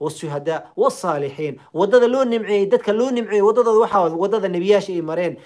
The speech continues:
sidiiqiinta ay mareen, shuhadada ay mareen, dadka saalixiinta ay mareen. Waddadaas igu hanuuni. Intaas miyaa? Waddada kalena waa kaa magan gale. "غير المغضوب عليهم ولا الضالين." Waxaan kaloo kaa magan galay waddada dadka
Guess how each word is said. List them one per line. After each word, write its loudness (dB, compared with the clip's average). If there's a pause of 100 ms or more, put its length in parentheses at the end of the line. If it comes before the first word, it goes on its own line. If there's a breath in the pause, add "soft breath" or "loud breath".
(100)
sidiiqiinta -4
ay -4
mareen, -6 (120)
shuhadada -4
ay -2
mareen, -6 (160 loud breath)
dadka -6
saalixiinta -4
ay -8
mareen. -2
Waddadaas 0
igu -4
hanuuni. -6 (220 loud breath)
Intaas -4
miyaa? -6
Waddada 0
kalena -4
waa -2
kaa -6
magan -10
gale. -10 (220 loud breath)
"غير -2
المغضوب -10
عليهم -10 (220 soft breath)
ولا -8
الضالين." -10
Waxaan -8
kaloo -10
kaa -12
magan -10
galay -10
waddada -8
dadka -10